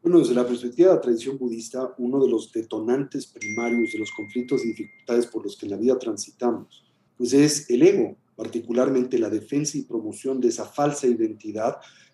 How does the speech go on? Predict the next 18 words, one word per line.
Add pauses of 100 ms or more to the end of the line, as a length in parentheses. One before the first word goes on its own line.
(100)
que
nosotros
edificamos
en
dependencia
de
una
variedad
de
condiciones
y
circunstancias. (440)
Evidentemente,
nosotros
contamos
con
una
identidad,